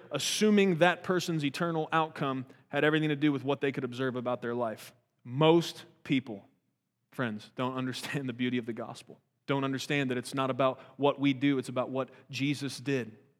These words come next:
Most people don't understand that there is, there is no amount of more good things we can do or, or less bad things we can do that's going to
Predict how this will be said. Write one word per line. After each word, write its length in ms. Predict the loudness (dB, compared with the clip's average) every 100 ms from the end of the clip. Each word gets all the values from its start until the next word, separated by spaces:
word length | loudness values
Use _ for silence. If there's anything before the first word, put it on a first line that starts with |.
| _ _ _ _ _ _ -20 _
Most 200 | -2 0
people 160 | 0 0
don't 100 | 2
understand 440 | 0 0 0 0
that 80 | 2
there 140 | 0
is, 160 | 0 -4 -4
there 100 | -4
is 100 | 0
no 140 | 0
amount 280 | 2 2 0
of 100 | -4 -12 -20 _ _ -20 -20 -14 -2
more 220 | 0 2
good 260 | 4 4
things 280 | 4 0 2
we 100 | 0
can 160 | 0 2
do 300 | 6 8 6
or, 80 | 4
or 180 | 0
less 300 | 2 2 0
bad 360 | 0 4 4 2
things 320 | -2 -4 -4
we 120 | -4
can 160 | -4 -2
do 180 | -2 -2
that's 180 | -4 -6
going 220 | -4 -2
to 180 | -2